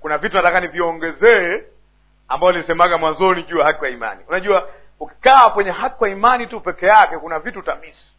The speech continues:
Hasa kwenye ulimwengu. Unaona bwana? Kuna vitu utamisi. Sa-, sio kila kitu ni bure, unajua. Wa-, wangapi wamenunua vitu vya bure wiki hii? Amepewa vitu vya bure?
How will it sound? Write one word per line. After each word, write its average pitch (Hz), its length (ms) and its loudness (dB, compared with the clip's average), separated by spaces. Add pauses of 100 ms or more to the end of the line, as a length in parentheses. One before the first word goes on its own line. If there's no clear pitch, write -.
(880)
Hasa 233 180 -2
kwenye 180 140 -6
ulimwengu. 143 420 -10 (140)
Unaona 165 180 -8
bwana? 139 200 -14 (1120)
Kuna 151 120 -4
vitu 233 160 -4
utamisi. 190 640 -6 (760)
Sa-, 190 120 -6 (100)
sio 339 200 2
kila 269 180 4
kitu 226 120 -4
ni 185 100 -6
bure, 156 380 -6
unajua. 98 220 -20 (1900)
Wa-, 196 100 -2
wangapi 269 260 6
wamenunua 226 300 4
vitu 202 180 -4
vya 185 100 2
bure 190 240 2
wiki 185 240 -2
hii? 254 280 -8 (880)
Amepewa 185 300 4
vitu 202 160 -6
vya 185 120 4
bure? 240 360 -4